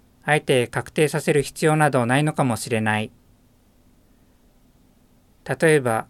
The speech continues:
帰省する間に、列車に揺られながら思いついた句に、「手を振る」は、笠松君か雨宿り。手を振るは、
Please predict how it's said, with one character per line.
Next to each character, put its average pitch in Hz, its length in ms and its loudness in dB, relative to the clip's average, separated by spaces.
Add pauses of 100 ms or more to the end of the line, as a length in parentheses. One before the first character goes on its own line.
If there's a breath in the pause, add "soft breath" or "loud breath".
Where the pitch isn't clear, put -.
(240)
帰 - 80 -16
省 151 200 0
す 160 140 -8
る 143 120 2
間 135 280 2
に、 123 260 -2 (640 soft breath)
列 123 160 -2
車 156 120 -2
に 147 240 0
揺 135 80 0
ら 139 60 4
れ 151 100 4
な 156 140 2
が 156 80 2
ら 127 220 4
思 127 180 0
い 143 60 -4
つ 165 100 -4
い 147 80 -4
た 123 140 -2
句 - 180 -6
に、 113 300 -2 (2500)
「手 175 160 4
を 147 100 4
振 143 160 -2
る」 135 120 4
は、 107 240 2 (540)
笠 175 220 -2
松 165 260 -2
君 139 240 -2
か 151 300 -2 (160)
雨 139 240 2 (120)
宿 120 140 0
り。 104 240 -6 (1200 soft breath)
手 180 160 2
を 143 100 2
振 - 140 -8
る 135 160 2
は、 113 240 2